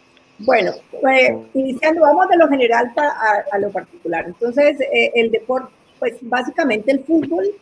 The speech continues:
eh, que, que yo quisiera preguntarles qué significa,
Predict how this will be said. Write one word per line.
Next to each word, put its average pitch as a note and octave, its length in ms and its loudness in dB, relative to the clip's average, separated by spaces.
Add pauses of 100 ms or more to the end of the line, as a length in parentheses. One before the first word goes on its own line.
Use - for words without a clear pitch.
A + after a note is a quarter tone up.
(160)
eh, - 160 -4 (560)
que, B3+ 180 -4 (120)
que C#4+ 260 4
yo C4 140 -2
quisiera D#4+ 320 2
preguntarles B3 640 -2 (100)
qué D#4 140 0
significa, C4+ 680 0